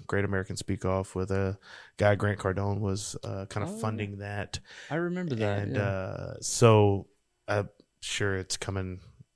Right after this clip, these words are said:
Speaker 1: They just finished up in February, so now I'm sure it's, like, in post-production. Um, I guess they're moving forward with it 'cause they've been sending out, like, "Hey, audition for season two." Um,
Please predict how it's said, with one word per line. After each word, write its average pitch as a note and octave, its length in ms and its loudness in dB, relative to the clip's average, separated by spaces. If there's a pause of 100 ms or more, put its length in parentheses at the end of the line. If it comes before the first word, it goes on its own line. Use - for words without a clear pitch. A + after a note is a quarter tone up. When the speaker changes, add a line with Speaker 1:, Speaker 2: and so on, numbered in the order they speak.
(180)
Speaker 1:
They G#2+ 120 4
just G#2 220 2
finished G2+ 300 2
up G2 100 0
in F#2 120 -6
February, F#2+ 420 0
so F#2+ 160 -6
now F#2+ 280 -4
I'm F#2 100 -8
sure F#2 220 -4
it's, F#2 160 -4
like, F#2+ 120 -4
in F#2 100 -8
post-production. G2+ 760 -6 (480)
Um, G2+ 280 0 (120)
I A2 80 2
guess B2+ 140 6
they're A2+ 80 0
moving G#2 260 -2
forward G#2 240 0
with G#2 120 0
it G2+ 60 -2
'cause G2+ 160 -6
they've F#2+ 120 -6 (200)
been G2+ 140 -2
sending G2 300 0
out, F#2+ 120 0
like, G2+ 160 -4
"Hey, F#3 220 4
audition F3 400 0
for F3 140 -8
season F3 340 -4
two." E3 240 -2 (540)
Um, G#2 580 4